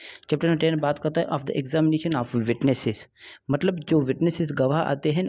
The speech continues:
उसकी जांच पड़ताल और उसका मुआयना, उससे एग्जामिनेशन, वर्ड जो है ना,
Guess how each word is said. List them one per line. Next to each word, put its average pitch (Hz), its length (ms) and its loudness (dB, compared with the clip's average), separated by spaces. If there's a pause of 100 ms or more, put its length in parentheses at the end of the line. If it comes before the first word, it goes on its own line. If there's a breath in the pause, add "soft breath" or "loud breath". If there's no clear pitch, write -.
(100)
उसकी 135 380 0
जांच 123 220 -2
पड़ताल 147 380 -2
और - 240 -4 (160)
उसका 160 460 -2 (360 loud breath)
मुआयना, 127 540 2 (240)
उससे 165 380 2 (500 loud breath)
एग्जामिनेशन, 160 720 0
वर्ड 156 340 2
जो 151 160 2
है 175 80 2
ना, 170 80 -4